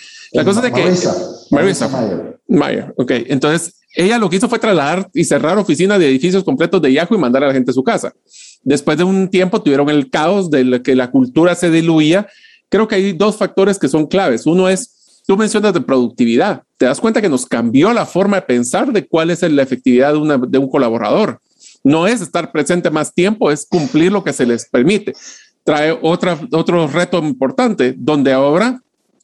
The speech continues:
Speaker 1: nosotros buscamos que las personas sean productivas y al punto de que a veces las personas trabajan más en su casa que es trabajar en la oficina. Uno. Dos, tenemos más, el tiempo que ahorramos de transporte lo estamos usando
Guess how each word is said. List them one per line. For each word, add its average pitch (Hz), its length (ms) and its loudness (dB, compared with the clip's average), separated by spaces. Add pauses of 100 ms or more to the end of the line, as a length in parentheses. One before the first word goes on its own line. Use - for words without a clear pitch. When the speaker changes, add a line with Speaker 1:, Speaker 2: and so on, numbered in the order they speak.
(380)
Speaker 1:
nosotros 185 460 0
buscamos 190 400 -2
que - 80 -2
las 151 140 0
personas 180 340 -2
sean 185 200 -2
productivas 196 640 0 (500)
y 156 120 2
al 156 220 -2
punto 233 320 2
de 175 120 0
que 160 80 -2
a 147 40 2
veces 185 320 0
las 165 200 0
personas 175 320 0
trabajan 165 520 0
más 311 240 0
en 185 120 2
su 131 160 -2
casa 269 300 0
que 143 240 0
es 131 160 -2
trabajar 135 420 0
en 147 60 0
la 135 60 0
oficina. 143 520 -2
Uno. 165 380 0
Dos, 233 400 -4 (380)
tenemos 165 360 2
más, 196 300 -2
el 143 260 -2
tiempo 240 560 0
que 139 140 0
ahorramos 147 840 0
de 131 140 2
transporte 139 760 -2
lo 180 80 2
estamos 180 380 -2
usando 185 360 0